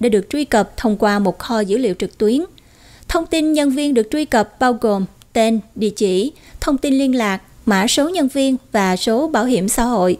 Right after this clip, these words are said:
tức là số sin. Họ nói rằng thông tin của bệnh nhân bao gồm số thẻ y tế và nhà cung cấp dịch vụ.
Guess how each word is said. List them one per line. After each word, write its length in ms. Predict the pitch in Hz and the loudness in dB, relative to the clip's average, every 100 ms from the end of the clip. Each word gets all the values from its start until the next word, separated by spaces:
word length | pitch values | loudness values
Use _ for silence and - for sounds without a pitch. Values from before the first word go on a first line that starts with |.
| - | -4
tức 80 | 294 | -2
là 160 | 285 | 0
số 160 | 185 269 | 0 0
sin. 300 | - 247 233 - - - _ - - - | 0 0 0 -2 -14 -20 _ -20 -20 -4
Họ 140 | 220 | -2
nói 200 | 220 277 | 0 0
rằng 260 | 320 247 208 - | 0 0 -2 -2
thông 180 | 302 285 | -2 0
tin 240 | 302 269 | -2 0
của 80 | 269 | 0
bệnh 220 | 247 196 | 0 0
nhân 380 | 240 233 233 277 | 0 0 -2 -2
bao 180 | 269 247 | -2 0
gồm 240 | 226 202 185 | -2 -2 -4
số 220 | - 277 349 | -2 -2 0
thẻ 220 | 233 196 | 0 0
y 100 | 233 | -2
tế 420 | 220 208 254 349 - | 0 0 0 -2 -4
và 160 | - 202 | 0 0
nhà 240 | 196 196 185 | 2 2 0
cung 220 | 233 220 | 0 0
cấp 200 | 311 320 | 0 -2
dịch 180 | 233 220 | -4 -2
vụ. 280 | 196 185 | 0 0